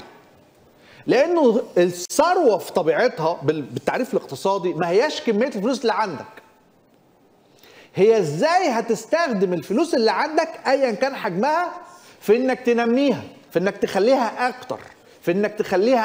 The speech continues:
أحسن، في إنك، في إنك، في إنك. وتستخدم بحاجات كتير، ممكن تستخدم فلوس البنك أصلًا، يعني في رجال أعمال في مصر دول لا كان معاهم لا من تحت ولا من فوق، بس عنده فكرة ذكية وشوية اتصالات،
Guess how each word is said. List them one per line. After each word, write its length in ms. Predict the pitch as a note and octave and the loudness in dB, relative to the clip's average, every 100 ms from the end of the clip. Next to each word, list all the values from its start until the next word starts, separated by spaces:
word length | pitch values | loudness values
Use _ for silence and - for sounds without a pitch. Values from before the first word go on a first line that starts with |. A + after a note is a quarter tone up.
| - | -2
أحسن، 400 | A3+ - - A2+ F2 - - - | -6 -6 -10 -10 -12 -20 -20 -12
في 240 | - G3+ B3+ | -4 2 2
إنك، 300 | A#3+ E3+ - | 2 -2 -4
في 220 | F3+ A3 | -2 0
إنك، 260 | A#3 A3 | 0 -2
في 220 | - G#3 G#3+ | -2 0 2
إنك. 420 | D3+ A2 - - - - - - _ _ _ _ - - - | 0 -6 -12 -14 -12 -12 -14 -20 _ _ _ _ -20 -20 -2
وتستخدم 600 | C#3+ F3 G#3 - D#4+ C#4 | 0 2 0 2 2 2
بحاجات 260 | C4 D4 - | 0 -2 -2
كتير، 360 | B3 D#4+ B3+ | -2 0 2
ممكن 140 | F3 A#3+ | 0 0
تستخدم 320 | A#3 C#4 C4+ | -2 -2 0
فلوس 220 | G#3+ D4 | -2 0
البنك 340 | C4 C#4 D4 C4+ | 0 0 0 -2
أصلًا، 380 | D4 - E3+ D3+ | -2 -2 -8 -8
يعني 160 | C3+ B2+ | -10 -4
في 320 | D3+ B3 G3+ | 0 2 2
رجال 220 | F3 F3 B3 | 2 0 0
أعمال 280 | F#3 B3+ | 0 -4
في 100 | - F#3+ | -2 -2
مصر 240 | C4 G#3+ | -2 -2
دول 140 | A#3+ | -2
لا 60 | C4+ | -2
كان 240 | A#3 B3+ | -2 -4
معاهم 300 | A3 G#3+ C4+ | -4 -2 -2
لا 180 | G3+ F#3+ | -2 -2
من 220 | F#3 F3+ | -4 -4
تحت 280 | F3+ C4+ - | -4 -4 0
ولا 120 | C4+ | 0
من 180 | C4+ C4+ | 2 -2
فوق، 440 | G#3+ C#4 B3+ - - - - | 0 2 2 -2 -18 -20 -6
بس 160 | G3 - | -4 -2
عنده 260 | A#3+ C4 | -2 0
فكرة 260 | G#3+ C4+ B3+ | 0 0 0
ذكية 320 | E3+ F3+ C4 | 0 0 0
وشوية 260 | C4+ - C4+ | 0 0 -4
اتصالات، 640 | C4+ - A3+ A3+ A#3 A3+ | -4 -6 -4 -2 -2 -4